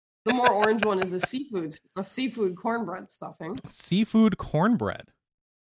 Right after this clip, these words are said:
Speaker 1: Yes.
Speaker 2: What does that have in it? Like fake crab or, or shrimp?
Speaker 1: No, shrimp. Shrimp.
Speaker 2: Shrimp.
Speaker 1: It's,
Speaker 2: Shrimp and
Speaker 1: it's
Speaker 2: cornbread,
Speaker 1: a
Speaker 2: huh?
Speaker 1: vari-, it's a variation on the southern crawfish stuffing, but we don't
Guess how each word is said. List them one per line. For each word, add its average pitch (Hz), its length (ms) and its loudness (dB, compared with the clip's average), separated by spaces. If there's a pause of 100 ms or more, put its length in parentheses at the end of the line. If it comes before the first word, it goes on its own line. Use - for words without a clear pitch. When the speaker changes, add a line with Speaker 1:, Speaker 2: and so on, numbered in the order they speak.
(160)
Speaker 1:
Yes. 190 340 -6
Speaker 2:
What 147 80 -2
does 151 120 -4
that 147 160 2
have 104 200 0
in 92 100 -4
it? 90 160 -10
Like 101 160 -8
fake 117 240 -4
crab 131 420 2
or, 98 360 0
or 98 260 -2
shrimp? 123 320 0
Speaker 1:
No, 190 120 -2
shrimp. 202 300 -8 (440)
Shrimp. 180 120 -4
Speaker 2:
Shrimp. 131 280 -2 (1160)
Speaker 1:
It's, 180 120 -6
Speaker 2:
Shrimp 190 220 4
and 196 100 6
Speaker 1:
it's 190 120 0
Speaker 2:
cornbread, 127 520 4
Speaker 1:
a - 20 -4
Speaker 2:
huh? 101 80 0
Speaker 1:
vari-, 226 420 -2 (460)
it's 214 160 0
a 240 60 0
variation 208 640 4
on 185 160 2
the 170 60 -2
southern 170 420 -4
crawfish 165 560 -4
stuffing, 180 440 -6
but - 160 -14
we 160 120 -6
don't 151 220 -10